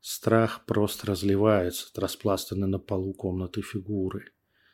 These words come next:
«Не надо», — хрипит сущность, — «я не хотел ничего плохого.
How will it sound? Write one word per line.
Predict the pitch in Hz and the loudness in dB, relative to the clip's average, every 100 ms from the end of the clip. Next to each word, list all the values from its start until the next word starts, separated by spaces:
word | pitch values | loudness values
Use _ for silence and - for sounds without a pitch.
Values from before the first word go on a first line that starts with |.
| _ _ _ _ | _ _ _ _
«Не | 165 160 | 2 4
надо», — | 170 143 123 95 110 110 | 6 6 6 6 8 6
хрипит | - 110 104 110 - | 6 2 2 0 0
сущность, — | - 101 - 110 - - | -2 -2 -2 -4 -4 -2
«я | 143 | -2
не | 120 117 | -2 -4
хотел | - 156 - 156 147 | 2 2 2 -2 -2
ничего | 147 151 - 165 156 | -2 -2 0 2 2
плохого. | 160 156 151 - 170 151 117 113 | 0 0 0 0 2 2 2 -2